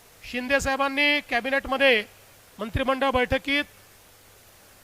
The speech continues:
त्या ठिकाणी विषय मांडला की आपल्या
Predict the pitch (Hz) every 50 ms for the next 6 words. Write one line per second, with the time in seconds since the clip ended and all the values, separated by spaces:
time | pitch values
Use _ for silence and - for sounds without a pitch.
0 | - - - - - - - - - - - - - - 247 254 254 262 - 269
1 | 262 277 285 240 240 - - 269 269 247 247 247 254 269 277 285 285 285 - -
2 | - - - - - - - - - - - - - - - - - - 277 277
3 | 247 214 - - 269 277 285 294 311 302